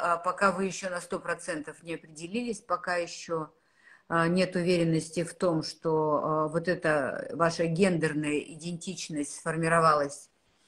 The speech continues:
полностью, потому что сейчас очень много подростков, а, говорят там: «Я лесби, я гей,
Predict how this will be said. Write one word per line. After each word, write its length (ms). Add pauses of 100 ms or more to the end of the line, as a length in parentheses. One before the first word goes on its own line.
(420)
полностью, 520
потому 400
что 180
сейчас 640 (1700)
очень 360
много 260
подростков, 840
а, 220
говорят 420
там: 280
«Я 300
лесби, 500
я 260
гей, 460